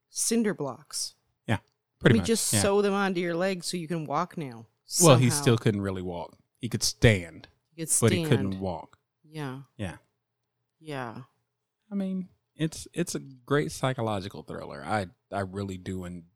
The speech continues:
Speaker 2: I won't say, like, enjoy the movie, but I do like watching it once every so often.
Speaker 1: Every,
Speaker 2: It's
Speaker 1: like,
Speaker 2: a
Speaker 1: twenty
Speaker 2: good little
Speaker 1: years?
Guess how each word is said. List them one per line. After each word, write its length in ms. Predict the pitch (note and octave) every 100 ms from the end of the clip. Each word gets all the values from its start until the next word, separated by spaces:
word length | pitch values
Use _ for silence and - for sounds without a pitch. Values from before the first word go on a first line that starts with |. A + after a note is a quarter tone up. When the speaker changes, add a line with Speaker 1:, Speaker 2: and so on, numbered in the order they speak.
| _
Speaker 2:
I 60 | G#2+
won't 220 | G#2+ F#2+
say, 300 | - G#2+ F2+ G2
like, 280 | F#2 - - _ _
enjoy 840 | - G2 F#2+ - A2 A#2+ F3 F#3+ G#3 G#3
the 100 | G#3
movie, 280 | G#3+ G#3+ A3
but 180 | F3+ A2
I 60 |
do 180 | G2+ B2
like 240 | A#2 F#2+ -
watching 380 | G2+ F2+ G2
it 120 | F#2 - -
once 540 | G2 F2+ - - - _ _ _ _ _ _ _ _ -
every 280 | G#2 F2+
so 240 | E2 - F2+
often. 440 | E2+ D#2 - - - _ _ _ _ _ _ _ -
Speaker 1:
Every, 160 | D3+
Speaker 2:
It's 60 | C#3+
Speaker 1:
like, 140 | C3+
Speaker 2:
a 40 | -
Speaker 1:
twenty 240 | - D#3
Speaker 2:
good 80 | D3
little 120 | D#3
Speaker 1:
years? 260 | D#3 - -